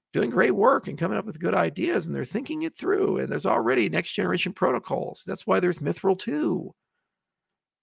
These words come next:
to succeed Mithril one. And there's already discussions of how do we make that ubiquitous and actually even get it into the blockchain as some form of a data structure, like in the header or something. It's really powerful when you do that. Smart contracts can touch it and talk to it when you do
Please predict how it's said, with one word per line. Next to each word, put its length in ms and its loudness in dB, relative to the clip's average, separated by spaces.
to 200 -2
succeed 480 -4
Mithril 440 -2
one. 440 -2
And 80 -8
there's 160 -6
already 200 0
discussions 500 -4
of 80 -12
how 160 2
do 60 0
we 100 -2
make 220 -2
that 120 0
ubiquitous 680 -2
and 100 -6
actually 240 -4
even 140 0
get 180 4
it 80 0
into 120 -6
the 60 -8
blockchain 500 -2
as 120 -14
some 140 -8
form 260 -6
of 100 -8
a 40 -6
data 260 -2
structure, 560 -10
like 180 -6
in 140 -10
the 80 -8
header 320 0
or 100 -10
something. 420 -16
It's 440 -14
really 240 2
powerful 680 4
when 120 -14
you 80 -10
do 220 -12
that. 260 -12
Smart 280 -10
contracts 520 -4
can 140 -12
touch 300 -14
it 100 -16
and 80 -20
talk 260 -18
to 100 -18
it 220 -20
when 80 -16
you 120 -12
do 100 -20